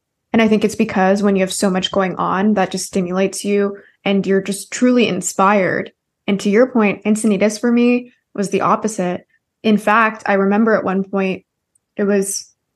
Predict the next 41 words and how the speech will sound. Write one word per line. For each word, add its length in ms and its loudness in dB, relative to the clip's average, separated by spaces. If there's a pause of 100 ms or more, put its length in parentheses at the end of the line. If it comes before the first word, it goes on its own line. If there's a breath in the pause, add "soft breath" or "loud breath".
(680)
a 120 -2
few 360 -2
months 280 2
into 160 -2
the 80 0
pandemic 800 -2
where 160 0
it 80 -2
was 160 -2
clear 640 0 (140)
that, 440 0 (460)
one, 300 2
we 100 4
weren't 220 0
going 240 0
anywhere, 580 -4 (520)
and 140 0
two, 540 0 (1400)
there 120 0
wasn't 200 2
much 220 -4
to 80 -20
do. 400 -2 (960)
And 140 0
basically 480 2
the 100 -2
takeaway 400 0
for 120 -4
me 160 0
was 180 -2
like, 200 -2
"Oh 100 2
my 140 4
gosh, 360 0
I 120 0
have 180 0
so 320 0
much 240 0
time 560 -2
to 140 -6
create." 480 -4